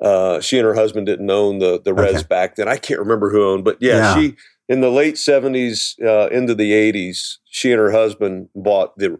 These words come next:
Speaker 1: the Reds.
Speaker 2: Okay, that's, that's the period I remember 'cause I lived in Cincinnati in the mid eighties. And she was quite a character.
Speaker 1: She was very colorful.
Speaker 2: <laughs> That's a good way to describe it.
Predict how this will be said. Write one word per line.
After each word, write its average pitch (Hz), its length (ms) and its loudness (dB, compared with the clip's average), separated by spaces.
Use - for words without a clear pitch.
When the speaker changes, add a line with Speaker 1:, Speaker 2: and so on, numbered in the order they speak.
Speaker 1:
the 95 120 -4
Reds. 80 520 -4
Speaker 2:
Okay, 101 340 0
that's, 104 280 -2
that's 123 240 0
the 127 100 -2
period 98 400 0
I 92 120 0
remember 76 460 -4
'cause 82 180 -8
I 82 120 0
lived 76 280 -4
in 73 100 -4
Cincinnati 76 500 -4
in 71 60 -6
the 71 80 -6
mid 71 160 -6
eighties. 65 360 -8
And 95 100 -2
she 208 120 2
was 254 160 2
quite 127 180 0
a 101 60 -2
character. 90 520 -2
Speaker 1:
She - 580 -2
was 139 260 2
very 131 260 2
colorful. - 580 -4
Speaker 2:
<laughs> 698 340 -2
That's - 280 -4
a - 40 -18
good 143 160 -4
way 131 160 2
to 107 100 -4
describe 101 540 0
it. - 140 -8